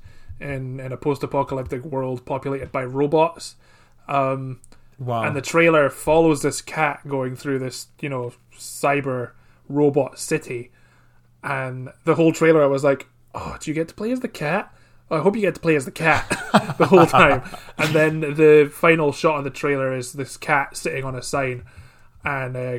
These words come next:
Speaker 1: comes up with the title, says Stray, and it's like, "Ah, you get to play as the cat. That's great."
Speaker 2: I mean, I, I just like, I like interesting game premises more and more.
Speaker 1: Yeah, yeah, yeah.
Speaker 2: Um, and what I like is that it seems that,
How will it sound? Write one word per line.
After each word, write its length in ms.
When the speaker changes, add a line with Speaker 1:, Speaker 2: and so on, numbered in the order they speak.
Speaker 1:
comes 280
up 140
with 100
the 80
title, 400
says 300
Stray, 280
and 80
it's 80
like, 80
"Ah, 240
you 140
get 180
to 60
play 160
as 120
the 60
cat. 340
That's 200
great." 340
Speaker 2:
I 60
mean, 220
I, 180
I 80
just 280
like, 400
I 60
like 580
interesting 640
game 260
premises 760
more 600
and 200
more. 240
Speaker 1:
Yeah, 300
yeah, 140
yeah. 460
Speaker 2:
Um, 220
and 140
what 180
I 40
like 400
is 160
that 80
it 80
seems 400
that, 380